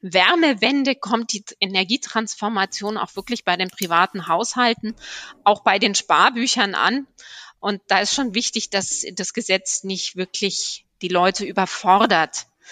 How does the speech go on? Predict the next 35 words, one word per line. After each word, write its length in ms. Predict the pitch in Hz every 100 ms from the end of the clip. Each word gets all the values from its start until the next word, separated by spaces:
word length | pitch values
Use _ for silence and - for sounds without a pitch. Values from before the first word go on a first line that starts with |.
| - - -
Was 240 | - 180 226
wir 100 | -
aber 340 | 196 - -
auch 440 | 190 277 - - - _ _ _ _
vor 300 | - 220 147
Augen 320 | 208 277 285 214
haben, 340 | 233 285 226
ist 480 | - 247 - - -
natürlich 540 | 214 - 277 277 277
der 100 | 214
Klimawandel. 880 | 196 196 202 180 170 170 180 214 294 _ _ - - - - -
Und 380 | 196 190 -
im 260 | - 185 170
Wärmemarkt 840 | 175 196 202 196 190 - - -
muss 360 | 190 220 277 -
eben 340 | - 185 185
dringend 400 | 165 170 190 180
C 160 | - 180
O 80 | 175
zwei 380 | - 165 175 165
eingespart 640 | 175 185 - 175 180 -
werden, 320 | 165 180 196
denn 140 | 180 175
jede 200 | 180 180
fünfte 420 | 220 233 - 185
Tonne 360 | 190 175 180
C 180 | 175 175
O 80 | 175
zwei 460 | - - 165 175 - - - - -
in 160 | 196
Deutschland 640 | 185 175 185 - 190 185 -
entsteht 460 | 180 - 214 247
durch 120 | 208
das 220 | - 180 -
Heizen 480 | 170 175 185 175